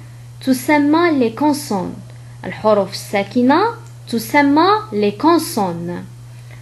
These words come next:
الحروف المتحركة هي A، O،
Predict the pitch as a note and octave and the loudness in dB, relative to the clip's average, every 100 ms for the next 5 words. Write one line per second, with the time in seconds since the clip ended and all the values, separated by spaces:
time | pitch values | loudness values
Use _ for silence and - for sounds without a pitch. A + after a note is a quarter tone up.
0 | - B3+ B3+ D4+ D4+ E4 B3+ - A#3 A3+ | 4 4 4 6 6 6 4 2 2 2
1 | A3+ C4 - D4 C4 B3+ A#3+ G3+ G3 B3 | 0 -4 0 2 2 0 2 2 2 2
2 | G#3 F3 F3 - - - - A#3+ A#3+ B3 | 2 0 -6 -16 -20 -20 0 8 10 10
3 | D#4 G4+ - - - - - A#3+ A#3 A3+ | 10 6 -4 -18 -20 -20 0 4 6 8
4 | B3 F#4+ | 8 8